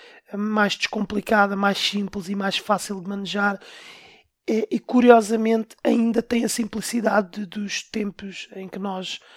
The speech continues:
eh, jogávamos, eh, sei lá, na Nintendo sessenta e quatro, por exemplo,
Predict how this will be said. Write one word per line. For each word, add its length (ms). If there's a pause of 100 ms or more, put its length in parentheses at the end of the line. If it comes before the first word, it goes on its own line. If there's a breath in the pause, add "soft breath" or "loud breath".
(400 loud breath)
eh, 540
jogávamos, 580
eh, 220
sei 160
lá, 160
na 160
Nintendo 320
sessenta 220
e 40
quatro, 320
por 140
exemplo, 400